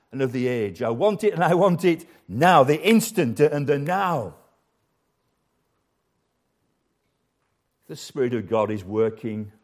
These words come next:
on us as a church and as individuals, if we are his people, then one of the graces that develops is the grace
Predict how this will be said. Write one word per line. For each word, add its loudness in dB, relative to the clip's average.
on -10
us -10
as -12
a -10
church -8
and -14
as -16
individuals, -10
if -16
we -6
are 0
his -10
people, -14
then -6
one -2
of -2
the 4
graces 0
that -4
develops -2
is -10
the -8
grace -4